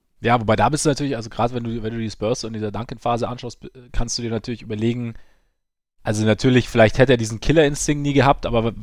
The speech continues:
f-, wahrscheinlich, oder ich, oder ich kann mir gut vorstellen, dass man dann das Team um ihn mehr gedoktert hätte. Also vielleicht dann da, dass, dass, dass er,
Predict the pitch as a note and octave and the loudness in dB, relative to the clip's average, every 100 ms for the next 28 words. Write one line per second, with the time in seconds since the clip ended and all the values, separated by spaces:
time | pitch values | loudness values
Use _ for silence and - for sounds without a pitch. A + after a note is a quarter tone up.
0 | - - A2 G#2 A2 - A2+ C3 C#3 C3 | -16 -14 -12 -6 -4 2 4 4 4 2
1 | - - A2+ A2+ A#2 - A2+ G#2+ - B2+ | 0 -10 -8 -8 -8 -10 -8 -4 0 0
2 | C3 B2 - B2 - A#2 A2+ - A2 G#2+ | 0 -2 2 4 4 0 -2 -2 -2 -2
3 | A#2+ G#2 - - _ - C#3+ D3+ D3 C#3 | -2 -8 -10 -18 _ -8 -2 0 0 -2
4 | - - _ _ _ _ - C#3+ D3 D#3 | -6 -18 _ _ _ _ 0 0 2 4
5 | E3+ D#3 C#3+ - _ - A#2 B2 B2 A2+ | 4 2 -6 -16 _ -8 2 6 6 4
6 | A2 - A2 - A2+ G2+ G2+ - - G2+ | 2 2 -2 0 -2 -2 -8 -10 -14 -12
7 | G2 F#2+ F#2 D#2+ - _ - G2+ G2+ - | -8 -8 -8 -10 -18 _ -4 2 2 2
8 | G#2 G2 G2 G3+ _ _ _ _ _ _ | 0 2 0 -2 _ _ _ _ _ _
9 | - G#2 - - A2 A#2 - B2 A#2+ A#2+ | -2 -2 0 -2 2 4 4 4 4 4
10 | - | 0